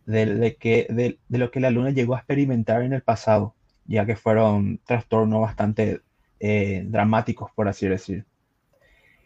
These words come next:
Y en el año dos mil quince, el telescopio espacial Hubble de la nasa, eh, encontró la mejor evidencia hasta la fecha de un océano subterráneo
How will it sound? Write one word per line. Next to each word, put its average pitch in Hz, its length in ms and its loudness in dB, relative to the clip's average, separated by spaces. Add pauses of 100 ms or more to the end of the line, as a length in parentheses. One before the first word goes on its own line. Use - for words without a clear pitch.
(840)
Y 131 480 2 (420)
en 139 200 2
el 135 240 2
año 147 320 2
dos 135 240 0
mil 143 200 2
quince, 160 440 2
el 117 100 2
telescopio 123 440 -2
espacial 123 520 0
Hubble 143 380 4 (340)
de 110 100 2
la 127 120 4
nasa, 117 420 0 (400)
eh, 113 540 8
encontró 135 460 0
la 156 120 4
mejor 147 380 0
evidencia 139 500 2
hasta 139 180 -2
la 135 140 2
fecha 151 540 -2 (680)
de 135 200 2
un 131 220 2
océano 127 540 2
subterráneo 120 880 0